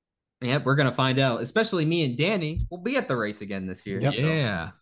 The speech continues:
Speaker 1: shout out to whoever will be at the race as well. Say
Speaker 3: That's
Speaker 1: hello.
Speaker 3: fun.
Speaker 2: Yep,
Speaker 3: That's
Speaker 2: I'll try
Speaker 3: awesome.
Speaker 2: to find out information on the tweet up, and we'll try to be there.
Speaker 1: Yeah.
Speaker 3: Uh, let's get into the three races. It's the truck races, the F R eight, the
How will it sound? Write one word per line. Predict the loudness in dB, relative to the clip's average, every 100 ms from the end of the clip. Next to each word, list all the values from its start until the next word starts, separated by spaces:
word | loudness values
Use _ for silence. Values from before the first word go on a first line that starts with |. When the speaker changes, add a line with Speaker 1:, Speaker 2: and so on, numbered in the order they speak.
| -8
Speaker 1:
shout | -4 -4
out | -6 -10 -14 -12
to | -8 -8 -12 _
whoever | 4 4 4
will | 0 0
be | 0
at | -2 -2
the |
race | -8 -8 -10
as | -12
well. | -10 -10 -10 _ _ _
Say | -8 -6
Speaker 3:
That's | -4
Speaker 1:
hello. | -4
Speaker 3:
fun. | -4 -4 -8 _ _
Speaker 2:
Yep, | -4 -4 -4
Speaker 3:
That's | -4
Speaker 2:
I'll |
try | 0 0
Speaker 3:
awesome. | 0
Speaker 2:
to | 0
find | 2
out | 2 0
information | -2 0 0 0 -2
on |
the | -2
tweet | -2 0 2
up, | 0 0
and | -4
we'll |
try | -2 -2
to | -2
be | -2
there. | 0 -2 _ _ _
Speaker 1:
Yeah. | -6 -6 -8 _ _ _ _ _ _ _ 0
Speaker 3:
Uh, | 4 4 6
let's | 4 4
get | 4
into | 6 6 6
the | 6 4
three | 2 0 2 2
races. | 2 2 2 0 -2 -4 -4
It's | -6 -8 -10 -2
the | 0 2 0
truck | 0 -2 0
races, | 0 0 0 0
the | -2 -2
F | -6 -4
R | -2 -2
eight, | -2 -6
the | -12